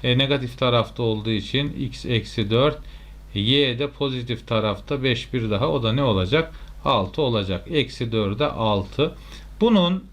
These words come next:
y eşittir x'e göre simetriği. Simetride hatırlayın üst üste katlamamız gerekiyordu. E, katladığınızda ne oluyor? Burası orta nokta.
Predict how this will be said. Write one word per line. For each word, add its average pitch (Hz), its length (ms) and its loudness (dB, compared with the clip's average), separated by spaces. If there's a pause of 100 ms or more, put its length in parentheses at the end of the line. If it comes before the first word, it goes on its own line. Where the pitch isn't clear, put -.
y 185 480 2
eşittir 180 600 -4
x'e 165 360 -2
göre 147 260 2
simetriği. 123 720 0 (240)
Simetride 185 580 2
hatırlayın 185 680 2
üst 196 260 -4
üste 190 220 -2
katlamamız 175 800 -2
gerekiyordu. 123 680 0 (280)
E, - 60 -4
katladığınızda 190 840 2
ne 185 100 4
oluyor? 151 360 4
Burası 160 340 2
orta 156 320 2
nokta. 180 500 2